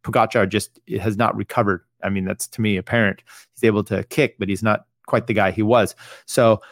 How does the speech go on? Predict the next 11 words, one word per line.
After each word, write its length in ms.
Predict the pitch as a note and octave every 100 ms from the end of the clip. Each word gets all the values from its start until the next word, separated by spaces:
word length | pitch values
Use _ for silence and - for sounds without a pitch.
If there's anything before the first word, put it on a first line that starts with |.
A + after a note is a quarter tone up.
| _ - _
I 100 | -
would 140 | A#2+ A#2+
like 140 | A#2+
to 120 | C#3+
see 200 | B2 -
him 240 | D3+ D3+ -
recover 380 | C#3+ - C#3+ C#3+
a 80 | B2
little 160 | C#3+
bit 140 | E3+ A3+
more 420 | D3+ C3 F3